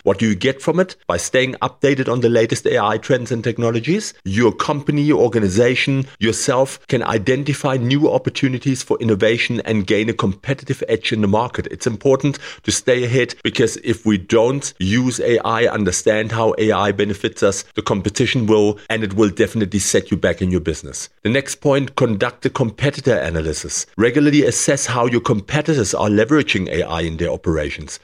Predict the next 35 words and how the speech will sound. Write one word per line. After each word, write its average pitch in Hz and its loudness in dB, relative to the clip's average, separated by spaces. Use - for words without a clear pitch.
Identify 120 0
areas 120 2
where 107 4
they 107 2
found 110 -2
success - 0
and 110 0
explore 110 2
how 117 -2
you 104 -4
can 113 -2
adapt 107 -2
those 104 4
strategies 98 -2
to 123 0
suit 117 0
your 113 4
company, 98 0
organization, 87 0
or 127 4
your 120 0
small 107 2
little 95 2
business 85 -4
and 131 -2
your 139 4
unique 120 -2
needs 113 0
and 117 0
goals. 104 0
Make 107 0
sure 131 4
that 123 0
you 123 4
understand 127 -2